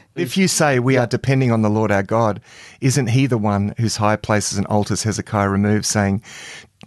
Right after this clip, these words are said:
Speaker 1: to Judah and Jerusalem, 'You must worship before this altar'?" Now, that is a really twisted, it's, it's interesting because here's a situation where, where Hezekiah ha-, has done this.
Speaker 2: Yes.
Speaker 1: What, he, he, he's pulled down the altars of false gods. Well, false altars, but they were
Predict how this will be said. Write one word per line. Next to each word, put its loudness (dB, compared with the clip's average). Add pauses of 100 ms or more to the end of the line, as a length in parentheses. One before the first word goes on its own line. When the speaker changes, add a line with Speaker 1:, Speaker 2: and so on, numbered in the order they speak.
(120)
Speaker 1:
to 0
Judah 2
and 4
Jerusalem, 0
'You 2
must 0
worship 0
before -4
this -2
altar'?" 0
Now, -4
that -4
is -4
a -6
really -4
twisted, -8 (120)
it's, -2
it's -2
interesting 0
because -2 (240)
here's 0
a 2
situation 0
where, -2
where 2 (140)
Hezekiah -2
ha-, -10
has -4
done -2
this. -10 (160)
Speaker 2:
Yes. -8 (160)
Speaker 1:
What, 0
he, 4
he, 2
he's 2
pulled 0
down 0 (400)
the -6
altars -2
of -8
false -2
gods. -6 (440)
Well, 2
false 0
altars, 0
but -4
they 2
were 0